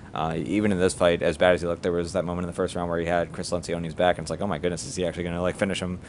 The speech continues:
um, finish Lencioni and, and, and beat this guy?" 'Cause Lencioni overall is a better M M A fighter than A J Agazarm is. Uh, but Agazarm lost the position. Lencioni ended up on top,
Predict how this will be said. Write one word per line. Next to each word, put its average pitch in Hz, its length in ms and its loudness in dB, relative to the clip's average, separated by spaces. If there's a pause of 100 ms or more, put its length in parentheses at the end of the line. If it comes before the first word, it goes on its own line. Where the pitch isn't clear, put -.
(440)
um, 85 680 0
finish 101 240 4
Lencioni 95 440 4
and, 87 320 -2
and, 87 200 -4
and 87 120 0
beat 107 140 6
this 90 140 -6
guy?" 85 180 4
'Cause 85 300 -4
Lencioni 90 600 0 (200)
overall 90 340 6
is 82 60 0
a 85 40 -2
better 90 200 4
M 85 80 2
M 85 120 -4
A 85 80 -2
fighter 85 280 -2
than 82 360 -6
A 90 120 -2
J 85 80 0
Agazarm 85 520 2
is. 87 120 -10 (920)
Uh, 101 120 4
but 110 120 6
Agazarm 92 320 4
lost 90 220 0
the 92 80 -6
position. 85 300 -4
Lencioni 85 300 -4
ended 85 180 -4
up 80 100 -4
on 82 140 -4
top, 82 340 0